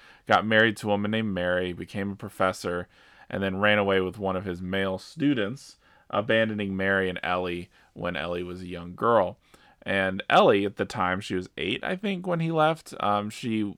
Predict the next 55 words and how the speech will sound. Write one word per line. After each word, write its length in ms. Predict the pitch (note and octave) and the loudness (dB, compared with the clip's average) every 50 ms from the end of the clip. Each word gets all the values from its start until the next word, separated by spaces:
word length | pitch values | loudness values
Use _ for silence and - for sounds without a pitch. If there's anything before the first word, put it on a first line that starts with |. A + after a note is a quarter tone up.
| - | -12
really 380 | - C#3 A#2+ B2 C#3 C#3+ C3 A#2+ | -12 -10 -2 2 4 6 6 6
looked 240 | A#2 A2 G2+ - G#2+ | 6 4 2 2 2
up 160 | F#2+ - - | 2 2 0
to 140 | - G#2 G2 | -4 -8 -6
her 120 | G#2+ F#2+ | -6 -4
dad, 340 | F#2 F#2+ F2+ F2 F2 F#2 F#2 | -2 -2 0 0 -2 -4 -6
Charlie, 480 | - - F#2+ F2+ F2 F2 F2+ F2 F2+ | -6 -2 -2 0 0 0 -2 -4 -4
and 80 | F2 F2 | -6 -8
when 100 | F2 F#2 | -10 -10
he 80 | F2+ F2+ | -10 -10
left, 300 | F2+ F2+ F2+ - - - | -10 -10 -10 -10 -10 -12
it 80 | - | -10
was 120 | - F#2+ - | -10 -12 -10
devastating. 720 | - F2 E2+ E2+ F2 - - F#2+ F2 F2+ F2 F2 F2 - _ _ - - - - _ _ _ - | -8 -8 -8 -10 -12 -14 -12 -12 -10 -10 -10 -12 -14 -18 _ _ -20 -20 -20 -20 _ _ _ -12
And 140 | - G2+ G2 | -12 -10 -6
so 260 | - - G#2+ G#2 G#2 | 0 2 4 4 4
that's 300 | G2+ G#2+ G#2 G2+ - - | 4 4 2 2 2 0
why 220 | G#2 F#2+ F#2 F#2 | 2 4 4 4
there 180 | F2+ F2+ F2 F2 | 4 2 0 -2
is 160 | F2+ F#2+ G2+ | -4 -6 -8
this 220 | - F2+ F2 - - | -8 -10 -10 -10 -10
kind 220 | - F#2 D#2+ E2+ | -12 -10 -8 -8
of 120 | E2 D#2+ | -10 -10
harsh 300 | - - - F2+ F2 - | -6 -6 -4 -4 -4 -4
relationship. 640 | - G2 G#2 A2 A2 - A#2 G#2+ - - G#2+ G2 F#2 D#2+ - _ - | -2 2 2 2 2 0 -4 -8 -6 -2 0 0 0 -2 -6 _ -8
Ellie 240 | E2+ F#2 F#2+ F#2 F#2 | -6 -4 -2 -2 -4
has 120 | F#2 - | -4 -6
turned 260 | - - G2 F2+ F2+ | -10 -10 -8 -6 -6
out 140 | D#2 - - | -6 -8 -8
to 100 | - F#2 | -12 -12
be 180 | F#2 G2 F2 F2 | -10 -8 -8 -8
a 60 | F2 | -8
very 380 | F2+ F2+ E2+ E2+ E2+ F2 E2+ - - - - - _ - | -6 -6 -6 -6 -6 -8 -10 -12 -18 -20 -20 -20 _ 2
problematic 600 | - A2+ G2 F#2 F2+ F2 F2 E2+ E2+ E2+ D#2+ - | 6 6 8 8 6 0 -4 -6 -8 -8 -10 -12
child, 520 | - - C3 A#2 A2+ G#2+ G#2+ A2 G#2+ G#2 G2 | -2 4 6 8 8 10 8 8 6 6 2
even 300 | E2 A#1+ D#2 F#2 F#2+ F2+ | -2 -6 -8 -10 -8 -8
though 120 | E2+ E2+ | -8 -8
Mary 380 | F2+ F#2 F2+ F2+ F#2 F#2 F2+ F2 | -8 -6 -6 -4 -4 -4 -6 -6
is 120 | E2 E2+ | -8 -10
trying 220 | - - F#2 F2 | -10 -10 -10 -10
to 60 | E2+ D#2+ | -10 -10
do 180 | D#2 D#2+ E2 | -10 -12 -12
her 180 | - - E2+ C#2+ | -12 -12 -14 -16
best, 600 | C2 - - F#2 F#2+ G2 - - - - - - _ _ _ - - - - - _ _ - | -10 -4 -2 -2 -2 -2 -4 -10 -16 -18 -20 -20 _ _ _ -20 -20 -20 -20 -20 _ _ -12
uh, 180 | - E2+ F2 F2+ | -10 -10 -10 -10
to 340 | - - - - F2+ E2+ E2 | -12 -12 -10 -8 -8 -8 -10
care 280 | - - B2 A#2 A2 G#2+ | -6 2 4 6 6 6
for 180 | G2+ - G2+ | 4 -2 -6
her 220 | G#2+ A#2 G#2+ F#2+ F#2 | -2 0 2 2 2
and 120 | F#2 G2+ | 0 -2
things 220 | G2+ F#2 F#2 G2 G2 | -4 -8 -10 -10 -10
of 100 | F#2+ G2 | -8 -6
that 160 | F2+ E2+ D#2+ | -6 -6 -6
nature. 280 | E2+ F2 F2+ - F#2 | -6 -8 -8 -8 -6
You, 160 | F2+ F#2 F#2+ | -6 -4 -6